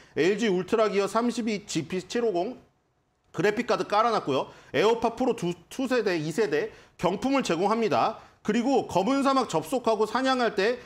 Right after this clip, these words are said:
콘텐츠 진행을 통해서 모-, 모은 응모권 조각을 벨리아 마을에 있는 엔피씨 동백을 통해서 응모할 수가 있어요. 가상화폐를 활용하는 거죠. 그리고 경품 외에도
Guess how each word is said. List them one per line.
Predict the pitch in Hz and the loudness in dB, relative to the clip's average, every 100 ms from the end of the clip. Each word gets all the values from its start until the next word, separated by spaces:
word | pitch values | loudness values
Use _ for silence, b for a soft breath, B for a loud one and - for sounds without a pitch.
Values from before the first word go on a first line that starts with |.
| B | B
콘텐츠 | - 277 294 277 269 | -2 0 0 0 -2
진행을 | - 180 214 220 | -2 0 2 2
통해서 | 214 208 190 | 0 0 2
모-, | 151 | 0
모은 | 156 143 147 170 240 254 B B - | 0 -2 0 2 0 -2 B B -4
응모권 | 170 240 302 302 - 370 | 0 2 2 2 0 0
조각을 | - 147 170 - 240 143 - - _ _ | -2 0 2 4 2 2 -4 -14 _ _
벨리아 | - 175 233 285 294 | 0 2 4 4 4
마을에 | 277 254 240 | 4 4 2
있는 | 240 160 | 2 0
엔피씨 | 131 220 - 277 - 240 | 2 0 0 -2 -2 -2
동백을 | 147 160 240 247 | -2 0 2 0
통해서 | 240 196 147 | -2 -2 -2
응모할 | 123 123 127 110 | -2 -2 -2 -4
수가 | 104 | -8
있어요. | 92 95 B B | -10 -12 B B
가상화폐를 | - - 165 - 262 269 226 214 - 226 196 175 | -8 -2 0 2 0 0 -2 -2 0 2 2 2
활용하는 | 190 190 147 113 | 0 2 0 0
거죠. | 95 90 107 123 87 B B - | -2 -2 -2 -2 -4 B B -4
그리고 | 196 233 196 | 0 2 0
경품 | 185 185 202 262 190 | 2 0 0 0 2
외에도 | 156 220 180 185 180 - | 4 4 4 2 0 -2